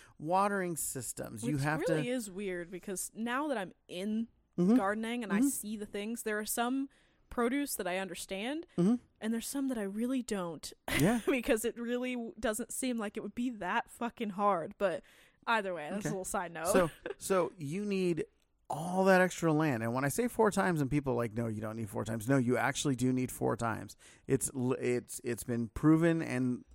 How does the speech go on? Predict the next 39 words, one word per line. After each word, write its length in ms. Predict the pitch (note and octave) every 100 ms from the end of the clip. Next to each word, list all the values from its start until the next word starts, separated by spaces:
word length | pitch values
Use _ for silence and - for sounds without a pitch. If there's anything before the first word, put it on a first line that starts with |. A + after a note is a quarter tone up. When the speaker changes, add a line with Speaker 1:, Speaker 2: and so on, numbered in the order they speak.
| -
Speaker 1:
seen 480 | - D3+ D3 D3 C#3+
and 260 | G#2+ A#2+ - - - - -
statistically 600 | B2+ E3+ F3+ G3 F#3 F#3
shown 480 | - C#3+ C3 C3 C3+ - - _ -
multiple 400 | A#2+ D#3 F3 F3
times 320 | D#3 C3 B2
that 160 | A#2 A2
in 120 | B2 -
order 360 | D3 F3 G3 G3+
to 400 | G3+ G3 F#3 F#3+
produce 840 | - F3+ D#3 D#3+ A2+ A2 - - - _ _ _ _
the 140 | C3+ B2+
same 420 | - C3 C#3+ F#3+
amount 380 | G3 F3+ F3 F3+
of 160 | D#3+
crops 680 | - F3 B2+ G#2+ - - - _ - _ -
that 280 | B2 D3 C3
a 140 | D3
traditional 760 | - - C#3 B2 D#3+ - G3+ G3+
greenhouse, 580 | D3 D3 F#3+ D3+ A#2 B2+
like 140 | A2
hothouse 440 | C3 F3 F3+ F#3
tomatoes, 440 | - E3 B2+ G#2+ G#2
they 160 | C3
are 260 | D3+ B2+ A#2+ - _ _
in 140 | D#3 G#3
the 100 | A#3+
U 220 | A3+ E3
S, 380 | G#2 G#2 - - - _ _
the 140 | - F3+
Speaker 2:
Yeah. 320 | F3+ E3 -
Speaker 1:
number 340 | E3+ G3 A#3+ A#3+
one 280 | G3 F#3+ E3+
grower 300 | E3+ E3 D#3+
of 80 |
tomatoes, 300 | - D#3+ B2+
and 100 | C#3
their 80 | A#3+
tomatoes 420 | C#4 F3+ D3+ A#2+